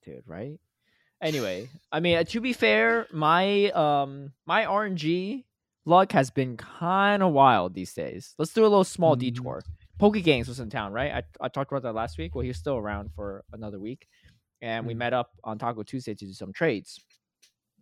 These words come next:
Speaker 1: Get some tacos and stuff. Zero friendship trade with Pokegames. Did you see this?
Speaker 2: Dude, I think I saw, but, uh, for everyone listening,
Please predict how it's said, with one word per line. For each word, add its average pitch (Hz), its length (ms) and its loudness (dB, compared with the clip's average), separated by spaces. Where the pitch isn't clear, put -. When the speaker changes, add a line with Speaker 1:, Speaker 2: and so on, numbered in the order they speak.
Speaker 1:
Get 120 140 -14
some 110 100 -12
tacos 123 380 -6
and 139 100 -10
stuff. 127 320 -4
Zero 151 220 6
friendship 180 340 4
trade 151 180 4
with 123 100 0
Pokegames. 98 680 -8
Did 160 100 0
you 349 60 4
see 415 120 6
this? 440 340 4
Speaker 2:
Dude, 180 180 2
I 170 120 -2
think 160 180 -2
I 202 100 -2
saw, 170 420 0
but, 147 320 -2
uh, 156 100 -4
for - 180 -2
everyone 143 300 4
listening, 120 460 0